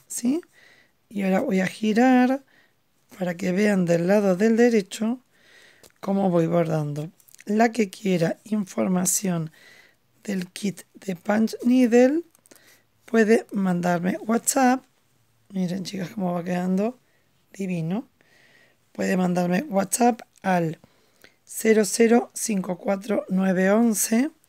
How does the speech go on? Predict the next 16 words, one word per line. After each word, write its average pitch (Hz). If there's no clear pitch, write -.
cinco 220
uno 202
cuatro 196
uno 202
uno 202
dos 190
cero 180
siete. -
Lo 196
que 175
estoy 202
haciendo 214
ahora 226
son 202
los 185
loops 226